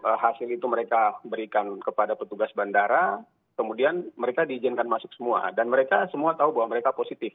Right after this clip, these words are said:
dari pemberitahuan koordinator lapangan mereka, hasil swabnya mereka itu semua negatif.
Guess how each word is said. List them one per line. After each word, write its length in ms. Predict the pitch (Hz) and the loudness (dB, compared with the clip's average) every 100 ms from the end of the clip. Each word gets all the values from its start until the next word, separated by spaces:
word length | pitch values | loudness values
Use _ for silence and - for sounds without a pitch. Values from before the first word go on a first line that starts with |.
| - | -4
dari 320 | 95 98 95 _ _ _ _ | -2 -2 -8 _ _ _ _
pemberitahuan 880 | - 110 117 117 110 110 107 107 107 | -4 -2 0 2 2 2 0 -2 0
koordinator 480 | 117 113 110 113 113 | 0 2 0 0 0
lapangan 320 | 104 110 110 | 0 -2 -4
mereka, 480 | 110 110 120 139 120 | -2 0 2 2 0
hasil 240 | 110 110 - | -4 -4 -2
swabnya 320 | 110 110 110 | -2 -2 -4
mereka 320 | 107 107 110 | -2 0 2
itu 80 | 113 | 2
semua 240 | - 123 | 0 -4
negatif. 400 | 120 107 98 104 | -2 0 -2 -2